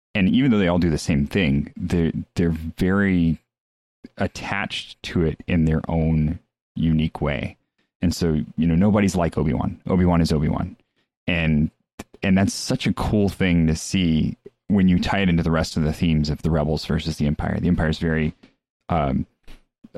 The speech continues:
all about the hegemony, right? Everything's the same. We wanna make everything uniform. Everything needs to fit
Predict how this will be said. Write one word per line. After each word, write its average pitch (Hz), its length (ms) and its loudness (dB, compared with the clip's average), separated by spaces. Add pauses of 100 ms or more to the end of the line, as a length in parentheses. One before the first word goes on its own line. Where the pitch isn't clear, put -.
(300)
all 92 180 0
about 87 200 0
the 92 80 -4
hegemony, 78 500 0
right? 78 260 -2
Everything's 82 420 -2
the 82 80 -4
same. - 480 -6
We 85 100 0
wanna 80 180 2
make 80 180 0
everything 90 340 2
uniform. 78 400 2
Everything 85 240 0
needs 82 220 0
to - 80 -4
fit - 340 -4